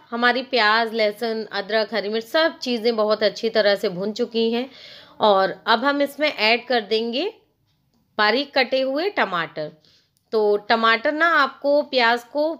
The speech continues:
पूरी तरह से कुक नहीं करना है। टमाटर अब हम इसमें डाल देंगे। ये देखिए, टमाटर भी हमने बहुत ज़्यादा बारीक नहीं काटे हैं।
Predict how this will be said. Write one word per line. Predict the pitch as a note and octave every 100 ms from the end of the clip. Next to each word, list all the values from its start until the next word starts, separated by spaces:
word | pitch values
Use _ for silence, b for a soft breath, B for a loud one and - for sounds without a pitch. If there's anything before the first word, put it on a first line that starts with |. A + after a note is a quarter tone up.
| -
पूरी | C4 C4+ D4+
तरह | D4+ C4+ C4+
से | D4
कुक | C#4+ A#3 B3+
नहीं | C4
करना | C4 C4 B3+
है। | C#4+ G#4 b b b b -
टमाटर | A3+ A3 G#3+ C4 C#4+ C#4 - _ _ _ _ _
अब | G#3 G3+
हम | A3+ A3
इसमें | G#3 A#3+ A3+
डाल | G3 G3+
देंगे। | A3 A#3 A#3 E4 - _ _ _ _ _ _ _ -
ये | G3
देखिए, | E3+ D#3 -
टमाटर | D#3+ G#3 G3 G3 A#3+ A#3
भी | A3 B3+
हमने | C4 A3+ A#3
बहुत | B3 G#3 A3+
ज़्यादा | G#3+ F#3+ A3
बारीक | G#3 G#3 A3+ A3+
नहीं | G#3+ A#3
काटे | A#3+ A3 A3+ B3+
हैं। | D4+